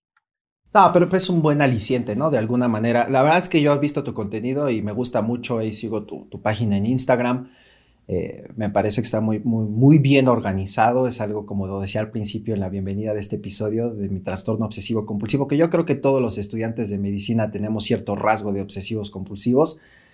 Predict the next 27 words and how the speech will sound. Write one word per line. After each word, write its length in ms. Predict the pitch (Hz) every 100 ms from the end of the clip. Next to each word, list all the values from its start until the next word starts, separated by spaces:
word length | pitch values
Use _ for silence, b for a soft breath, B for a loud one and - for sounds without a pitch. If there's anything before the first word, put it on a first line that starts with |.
| b b b
pero, 240 | 117 110 104
pero 100 | 127
está 160 | -
genial, 400 | 147 165 208 339
no 140 | 170 170
tiene 180 | 202
mucho 300 | 196 196 170
tiempo. 260 | 156 214 160
Fíjate 380 | - 202 247 156
que 80 | 156
yo 120 | 190
pensaba 300 | 190 190 185
que 80 | 160
tenías 300 | 147 170 170
mucho 240 | 170 131
más 240 | 143 160
tiempo, 400 | - 175 170 127
que 80 | 120
ya 60 | 135
llevabas 360 | 156 165 160
mucho 240 | 156 160 131
tiempo, 520 | 160 165 127 110 110 _ _
pero 220 | 113 107
no 100 | 127
es 100 | 165
tanto, 380 | - - 208
¿eh? 40 | 127